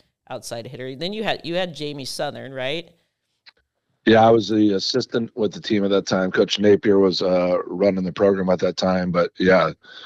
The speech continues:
Speaker 2: Jamie Southern was an amazing two-sport athlete, just like Amanda.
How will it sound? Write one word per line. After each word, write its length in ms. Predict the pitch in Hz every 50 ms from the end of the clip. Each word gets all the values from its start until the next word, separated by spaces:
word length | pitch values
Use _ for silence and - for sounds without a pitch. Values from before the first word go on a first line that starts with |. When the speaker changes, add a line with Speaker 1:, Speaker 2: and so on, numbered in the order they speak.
| - - _ _ _
Speaker 2:
Jamie 280 | - - 101 95 95
Southern 380 | 90 - 110 101 98 98 95 95
was 200 | 95 92 87 80
an 80 | 90 82
amazing 520 | 82 82 87 98 98 98 101 92 92 95 90
two-sport 420 | - 92 90 82 - 95 90 90
athlete, 380 | 90 87 87 85 - 101 92 85
just 160 | 95 101 95
like 140 | 98 92 -
Amanda. 420 | 92 87 87 85 82 82 87 87